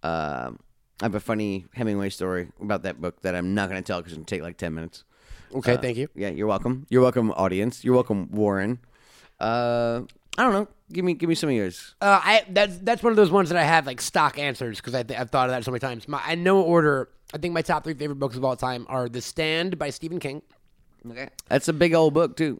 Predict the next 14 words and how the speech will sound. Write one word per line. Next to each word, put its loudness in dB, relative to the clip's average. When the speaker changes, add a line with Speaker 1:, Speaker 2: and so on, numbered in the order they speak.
Speaker 2:
Uh, 4
c-, -12
they're 4
all 6
big 2
old 0
books. -4
Crime 2
and 0
Punishment -2
by 2
Fyodor 2
Dostoevsky. -2
Speaker 1:
Nice. -4